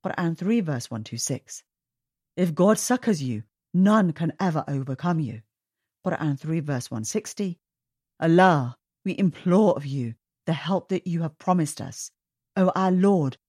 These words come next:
plant our feet firmly and grant us victory over the unbelieving people.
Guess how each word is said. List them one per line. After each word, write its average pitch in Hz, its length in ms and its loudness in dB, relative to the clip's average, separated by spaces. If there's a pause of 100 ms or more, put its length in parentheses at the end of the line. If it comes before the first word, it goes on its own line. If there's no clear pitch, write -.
(160)
plant 202 360 2
our 185 160 -2
feet - 460 -6
firmly 151 600 0 (200)
and 190 160 4
grant 175 300 4
us 156 100 -4
victory 151 680 0 (300)
over 170 280 2
the 147 200 -2
unbelieving 160 720 0
people. 127 460 -8